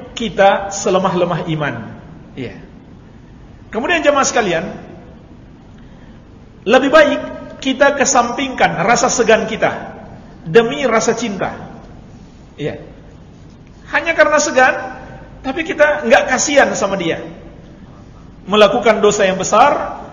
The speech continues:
bisa menjerumuskan dia ke dalam neraka. Iya. Kemudian Rasulullah sallallahu alaihi wasallam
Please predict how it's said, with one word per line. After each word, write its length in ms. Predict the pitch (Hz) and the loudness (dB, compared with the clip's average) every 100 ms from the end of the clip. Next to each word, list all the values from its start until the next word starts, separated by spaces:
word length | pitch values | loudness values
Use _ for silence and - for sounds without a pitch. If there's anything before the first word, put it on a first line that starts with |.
| - | -12
bisa 320 | 165 202 180 | -6 0 0
menjerumuskan 720 | 190 185 190 190 226 - 185 180 | 0 0 0 0 -4 -2 -4 0
dia 160 | 196 | -2
ke 160 | 190 170 | 0 -2
dalam 400 | 165 185 190 165 | -2 -4 -8 -6
neraka. 640 | 151 139 120 - - - - - | -4 -4 -6 -12 -16 -20 -20 -12
Iya. 240 | 139 101 92 - - - - - - - | -8 -8 -12 -20 -20 -20 -20 -20 -20 -12
Kemudian 500 | 185 226 240 - - | -2 4 4 4 -2
Rasulullah 400 | 170 208 262 233 | 0 0 2 0
sallallahu 320 | 226 214 214 202 | 4 2 2 0
alaihi 80 | 196 | 0
wasallam 360 | 196 233 262 | 0 0 0